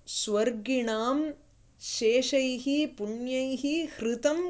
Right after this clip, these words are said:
காந்திமத் ஏகம் திவஹா கண்டம் இவ அஸ்தி. ஸ்வல்பீபூதே சுச்சரித பலே. சுச்சரிதம், ந-, நல்ல செயல்கள். நல்ல செயல்களினுடைய பலன் என்னது? புண்ணிய பலன்.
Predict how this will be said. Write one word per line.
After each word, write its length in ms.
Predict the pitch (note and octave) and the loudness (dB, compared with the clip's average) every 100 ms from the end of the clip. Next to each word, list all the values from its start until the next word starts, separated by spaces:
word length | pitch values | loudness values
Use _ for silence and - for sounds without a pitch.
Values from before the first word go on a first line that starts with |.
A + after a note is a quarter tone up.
| E4+ | -2
காந்திமத் 920 | F#3+ G#3 A#3+ C4+ B3+ B3 B3+ D4+ E4+ - | -2 -2 -2 0 0 -2 0 0 0 0
ஏகம் 560 | G3+ A3 A3 C#4 C#4 | 2 2 2 0 2
திவஹா 460 | F3 F#3+ A3+ B3+ C#4 | 0 2 2 2 0
கண்டம் 560 | C#4 G#3 G#3+ B3 D4 A3 | -2 -4 -2 -2 -2 -6
இவ 340 | G3+ A#3+ D4+ | -4 -2 -2
அஸ்தி. 500 | F#3+ F#3+ - - - - - - - - _ _ - _ _ _ _ - - - - - - - - - - | -4 -8 -6 -8 -8 -20 -20 -20 -20 -20 _ _ -20 _ _ _ _ -20 -20 -20 -20 -20 -20 -20 -20 -18 -8
ஸ்வல்பீபூதே 1160 | - A3 C4 C#4 D4+ D#4 B3+ C4 C4 C#4+ F4+ - | 4 6 6 6 6 8 6 2 4 4 4 2
சுச்சரித 500 | A#3+ B3 A#3 A3 F#3 - | 4 6 6 6 2 4
பலே. 320 | F3+ G3+ - - - - - - - | -2 -2 -4 -20 -20 -20 -20 -4 4
சுச்சரிதம், 680 | F4 C#4 A3 A#3+ B3 A#3+ - - - - _ G3 | 6 6 6 6 2 0 -4 -20 -20 -20 _ -6
ந-, 500 | G#3+ G#3 G3 F#3+ F#3+ | -2 0 2 2 2
நல்ல 540 | G#3+ G3+ A3+ C4 D4 | -2 0 4 8 8
செயல்கள். 640 | C#4 G3 F#3 F3 F#3+ G#3+ - - | 8 4 4 2 2 0 -6 -14
நல்ல 520 | G3+ G3+ A3+ D4+ E4+ - | -6 -2 2 4 2 2
செயல்களினுடைய 920 | A3+ A#3+ C4+ B3 A#3+ G#3+ G#3+ B3+ F4 - | 4 4 2 2 0 2 0 2 -2 -4
பலன் 460 | - F3 A3 A3 - - | -4 2 2 2 -14 -8
என்னது? 500 | G3 A3 A3 A3 A3 | -4 0 2 4 4
புண்ணிய 360 | A3 G#3+ G3+ F#3 | 2 0 0 -2
பலன். 300 | D#3 D3+ | -4 -6